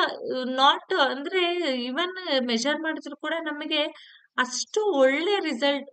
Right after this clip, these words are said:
ಅಷ್ಟು ಒಳ್ಳೆ ಚೆನ್ನಾಗಿರುವಂತ ಮೆಜರ್‌ಮೆಂಟ್ ಸಿಗಲ್ಲ ನಮಗೆ.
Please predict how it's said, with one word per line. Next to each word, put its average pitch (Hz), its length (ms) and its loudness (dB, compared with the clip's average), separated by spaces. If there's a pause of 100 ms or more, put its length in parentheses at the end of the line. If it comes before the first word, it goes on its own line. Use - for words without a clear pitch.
(120)
ಅಷ್ಟು 247 360 -4
ಒಳ್ಳೆ 294 340 4
ಚೆನ್ನಾಗಿರುವಂತ 311 800 0 (100)
ಮೆಜರ್‌ಮೆಂಟ್ 262 520 -2
ಸಿಗಲ್ಲ 226 300 0
ನಮಗೆ. 208 360 -6